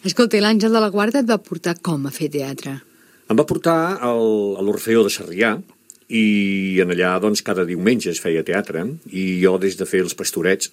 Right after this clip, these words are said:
Speaker 2: naturalment que he fet els Pastorets, que va ser una de les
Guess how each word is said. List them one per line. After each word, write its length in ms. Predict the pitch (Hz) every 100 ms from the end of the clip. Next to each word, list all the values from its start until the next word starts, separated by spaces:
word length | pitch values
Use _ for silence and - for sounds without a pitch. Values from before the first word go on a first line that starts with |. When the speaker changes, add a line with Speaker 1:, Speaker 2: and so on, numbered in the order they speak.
| -
Speaker 2:
naturalment 840 | 90 87 92 104 82 76 85 95
que 80 | 87
he 80 | 80
fet 160 | 95 82
els 120 | -
Pastorets, 560 | 87 - 82 90 - - - - - - - - _ -
que 80 | 113
va 80 |
ser 300 | 110 113 113 110
una 340 | 110 113 107
de 120 | 98
les 680 | 101 98 95 92 90 87 85